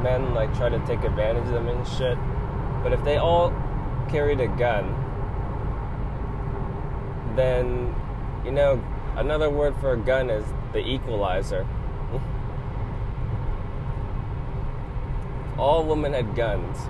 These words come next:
Then there essentially would be no fear of men. You wouldn't have to fear the implications. And then think about that, like, everybody should just fucking carry a gun.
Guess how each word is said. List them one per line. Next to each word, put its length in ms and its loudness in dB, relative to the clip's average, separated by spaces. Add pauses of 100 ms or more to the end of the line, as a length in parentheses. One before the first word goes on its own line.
(2500)
Then 340 2
there 180 2
essentially 520 0
would 120 0
be 120 2
no 260 2 (120)
fear 200 0
of 140 0
men. 300 0 (1500)
You 100 0
wouldn't 160 0
have 180 0
to 80 -2 (100)
fear 240 2
the 140 -2
implications. 880 0 (1800)
And 120 2
then 140 2
think 180 4
about 300 4
that, 160 4
like, 120 4
everybody 420 2
should 160 -4
just 200 -2
fucking 300 0
carry 320 2
a 40 2
gun. 380 0